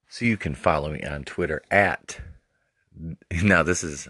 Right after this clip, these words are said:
uh, this is just the way it is because of the way I type. The Place to Be, R E one. It's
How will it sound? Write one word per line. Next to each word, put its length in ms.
uh, 120
this 200
is 140
just 160
the 80
way 100
it 80
is 160
because 200
of 40
the 60
way 120
I 40
type. 300
The 140
Place 400
to 120
Be, 460
R 380
E 220
one. 540
It's 200